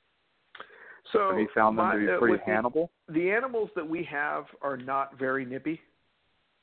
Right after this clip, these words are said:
Speaker 1: Um,
Speaker 2: Okay.
Speaker 1: they go through their threat display and they'll, they'll puff up their throats. And, um, I found the majority of the time, if they're gonna strike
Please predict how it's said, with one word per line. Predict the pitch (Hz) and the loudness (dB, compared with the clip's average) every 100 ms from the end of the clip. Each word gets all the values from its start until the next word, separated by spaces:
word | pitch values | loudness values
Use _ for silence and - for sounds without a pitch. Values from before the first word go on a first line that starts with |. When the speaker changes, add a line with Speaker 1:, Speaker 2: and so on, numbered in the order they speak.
| _ | _
Speaker 1:
Um, | 151 127 127 131 127 131 | -4 0 0 -2 -2 2
Speaker 2:
Okay. | 147 165 | 4 6
Speaker 1:
they | |
go | 185 185 | 4 0
through | 208 202 | -2 -2
their | 180 | -2
threat | 180 165 143 | 0 0 0
display | 151 - 139 127 139 | -6 -4 0 2 0
and | 147 135 | -2 -2
they'll, | 135 139 139 | 0 0 -2
they'll | 139 139 | -4 -4
puff | - 156 165 | -2 -2 -2
up | 170 | -6
their | 160 - | -8 -4
throats. | 135 131 139 - | -2 -2 -4 -10
And, | 131 127 120 _ _ _ _ _ - | -10 -10 -12 _ _ _ _ _ -4
um, | 131 123 123 127 123 _ _ _ _ _ _ - - - _ - | 0 2 2 0 -6 _ _ _ _ _ _ -20 -20 -20 _ -2
I | 147 170 | 0 2
found | 185 180 | 0 0
the | 160 | -2
majority | 143 151 185 233 | -2 0 0 -2
of | 147 127 | -8 -10
the | |
time, | - 156 139 120 | -2 0 2 -2
if | - | 2
they're | 143 151 | 2 2
gonna | 156 - | 0 -2
strike | - 131 160 | 2 2 2